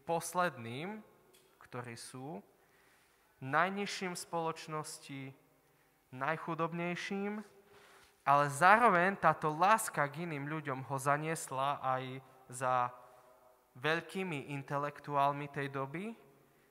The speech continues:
náboženskými vodcami, ktorí mali svoje tradície a svoje predstavy,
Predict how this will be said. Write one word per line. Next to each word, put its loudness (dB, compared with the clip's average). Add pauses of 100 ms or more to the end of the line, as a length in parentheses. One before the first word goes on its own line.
(160)
náboženskými 0
vodcami, 0 (960)
ktorí 0
mali 4
svoje -6
tradície -10
a -2
svoje -4
predstavy, -4